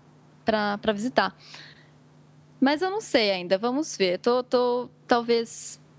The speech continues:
pesquisando de ir pra Escócia e, e Paris com um amigo. E quero trazer a minha mãe também pra cá, pra gente fazer uma viagem pela Itália e Grécia.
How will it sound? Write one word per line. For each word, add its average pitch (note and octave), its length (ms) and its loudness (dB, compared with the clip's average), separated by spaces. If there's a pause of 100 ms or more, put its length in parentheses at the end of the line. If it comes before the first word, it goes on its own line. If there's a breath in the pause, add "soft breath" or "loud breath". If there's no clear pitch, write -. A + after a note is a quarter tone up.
(220)
pesquisando A3 880 -2
de A3 180 -4
ir G#3+ 180 -2
pra G3+ 320 0
Escócia G#3+ 880 -2 (440)
e, G3 520 -4 (280)
e A3 40 -12
Paris A#3+ 520 0
com A3 200 -6
um G#3+ 60 0
amigo. A#3+ 480 -2 (1300 loud breath)
E C4 160 4
quero C4+ 240 -2
trazer C4+ 300 -2
a C#4 80 0
minha C4 180 -2
mãe B3+ 300 -2
também C4 560 -2
pra A#3 200 -2
cá, A3 300 -2
pra B3+ 140 -4
gente B3+ 280 -2
fazer B3+ 280 0
uma B3+ 100 -4
viagem B3 460 -2
pela A#3+ 380 -2
Itália - 1120 -6
e - 20 -4
Grécia. F#3+ 560 -4